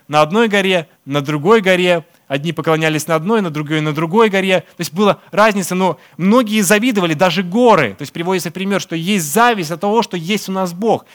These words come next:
И так завидовали народу израильскому, когда у них Бог, был Бог,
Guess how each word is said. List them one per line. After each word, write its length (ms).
И 140
так 220
завидовали 580
народу 480
израильскому, 540
когда 200
у 60
них 200
Бог, 280
был 300
Бог, 360